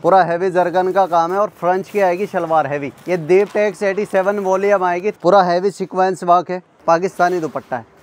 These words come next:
ये महारानी स्टाइल में होने वाला है पूरा। और size रहने वाले हैं double XL to triple XL size तक। Hello, अस्सलाम वालेकुम, welcome back एम ए टेक्सटाइल। आज जो offer रहने वाला है वो बेहतरीन और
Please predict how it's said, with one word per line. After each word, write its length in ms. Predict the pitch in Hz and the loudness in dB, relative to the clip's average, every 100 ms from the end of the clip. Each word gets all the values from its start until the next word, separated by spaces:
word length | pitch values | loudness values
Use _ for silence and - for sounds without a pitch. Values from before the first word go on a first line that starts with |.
| _ _ _ - | _ _ _ -12
ये 60 | 151 | -6
महारानी 540 | 151 143 151 165 185 | -2 0 2 2 0
स्टाइल 320 | 170 180 170 175 | -2 0 0 0
में 100 | 170 | -2
होने 180 | 156 151 | -2 -2
वाला 220 | 147 143 | 0 0
है 80 | 135 | -2
पूरा। 200 | 131 117 _ 160 | -8 -14 _ -2
और 120 | 165 | -2
size 480 | - 170 175 208 202 | -2 2 2 2 0
रहने 280 | 196 202 196 | 0 0 2
वाले 220 | 185 190 | 2 2
हैं 160 | 208 170 | 0 0
double 280 | 160 175 | 2 2
XL 380 | 180 - 196 190 180 | 0 -2 -2 -2 -4
to 180 | 220 214 | -8 -6
triple 380 | 180 180 180 | -4 0 0
XL 280 | 175 - 196 | -2 -6 -10
size 280 | - 160 143 | -2 -2 -2
तक। 120 | 165 - - 139 | -10 -12 -10 0
Hello, 160 | 165 | 2
अस्सलाम 480 | 170 - 175 180 180 | 2 0 2 2 0
वालेकुम, 400 | 175 170 170 175 | 0 0 -2 -2
welcome 380 | 170 165 165 170 | -2 -2 -2 -2
back 220 | 165 165 | -2 -2
एम 140 | 160 165 | -2 -2
ए 40 | |
टेक्सटाइल। 440 | 156 156 - 175 160 | -2 -4 -2 -2 0
आज 300 | 156 175 170 | 2 2 2
जो 180 | 202 196 | -2 0
offer 320 | 180 196 190 | 0 0 0
रहने 260 | 175 170 | 0 -2
वाला 280 | 175 165 165 | 0 2 2
है 80 | 190 | 0
वो 120 | 190 160 | -4 -4
बेहतरीन 540 | 143 151 151 185 196 | 0 0 0 -4 -2
और 200 | 185 | -2